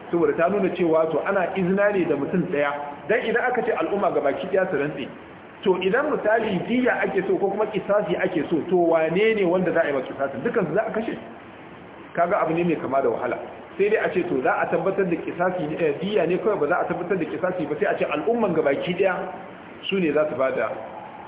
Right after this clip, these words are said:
diyya. Sannan suka yi saɓani kuma kan me, menene sharaɗin da za a yi amfani da shi. Wasu suka ce sai dai idan ya zamanto an samu alama da shaida kan cewa kashe shi aka yi. Idan misali an zo an tarar da gawa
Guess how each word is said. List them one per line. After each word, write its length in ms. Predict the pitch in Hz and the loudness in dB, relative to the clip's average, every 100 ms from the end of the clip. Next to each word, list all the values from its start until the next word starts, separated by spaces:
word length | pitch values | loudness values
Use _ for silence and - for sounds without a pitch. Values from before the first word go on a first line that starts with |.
| - | -6
diyya. 220 | 147 139 - - - - - | -2 -2 -4 -10 -12 -14 -4
Sannan 260 | 156 202 269 | 0 0 0
suka 200 | - 220 | 4 4
yi 240 | 226 226 - - 208 | 4 0 -6 -6 0
saɓani 480 | 170 - 196 202 196 | 0 4 2 2 0
kuma 180 | 202 202 | 0 2
kan 160 | 240 190 170 | 2 2 0
me, 240 | 175 190 190 180 165 | 4 4 4 2 2
menene 600 | 180 180 233 254 190 - | 4 4 2 2 2 2
sharaɗin 380 | 214 202 - 185 | 0 0 0 0
da 60 | |
za 100 | 156 160 | 2 2
a 40 | |
yi 60 | 160 | 0
amfani 440 | 123 117 123 147 | -2 -4 -2 -2
da 60 | 127 | -2
shi. 160 | - 104 - - - - - | -6 -12 -14 -16 -18 -18 -4
Wasu 220 | 190 196 233 | 0 0 0
suka 140 | 196 | -2
ce 260 | - 165 - | 0 0 2
sai 140 | 196 226 | 2 2
dai 200 | 240 170 | 0 0
idan 160 | 175 | 2
ya 80 | 185 | 2
zamanto 400 | 185 190 180 185 | 2 0 0 0
an 280 | 185 208 208 | 2 0 0
samu 320 | 190 160 170 175 | 0 2 2 0
alama 520 | 143 139 156 165 202 - - - | 0 2 2 2 0 -4 -10 -2
da 60 | 143 - | -2 0
shaida 280 | 196 190 165 | 2 2 2
kan 120 | 185 170 | 0 0
cewa 160 | 156 - | 0 0
kashe 220 | - 135 | -4 -4
shi 80 | 143 | -4
aka 180 | - - | -6 -8
yi. 1300 | - - - - - - - - - - - - - | -12 -16 -16 -16 -16 -16 -18 -18 -18 -18 -18 -12 -4
Idan 120 | 170 208 | -2 0
misali 260 | 185 196 | 0 2
an 160 | - 180 | 2 2
zo 60 | 185 | 2
an 140 | 185 | 2
tarar 180 | 185 196 175 | 0 0 0
da 60 | |
gawa 320 | - 160 160 | 0 2 4